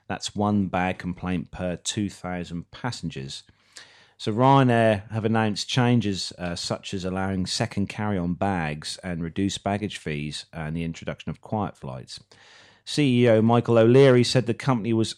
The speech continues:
actively listening and responding to customers, <coughs> and the statistics also revealed that ninety-nine percent of complaints were answered within seven days. Uh, it stated also that ninety-one percent of, uh, four, it, uh,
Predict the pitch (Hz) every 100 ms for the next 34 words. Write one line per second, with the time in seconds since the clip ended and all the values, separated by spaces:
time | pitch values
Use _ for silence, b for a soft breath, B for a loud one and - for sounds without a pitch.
0 | - 123 - 107 113 123 127 110 107 95
1 | 101 95 - 107 104 101 - - 123 -
2 | - 175 - - B B B B B 87
3 | 90 92 - 101 - 147 - 107 - 117
4 | 113 - 104 98 90 104 104 90 98 110
5 | 95 98 98 80 - 107 98 - - 92
6 | - 107 92 76 - - 95 98 - 87
7 | 87 78 80 - - 82 78 78 113 107
8 | 80 71 67 - _ b b b b b
9 | b - 101 82 80 - 156 151 117 127
10 | 131 - 120 110 101 131 135 123 120 -
11 | - 123 117 92 - - _ _ 98 92
12 | 90 - - 123 104 101 - - 98 95
13 | 90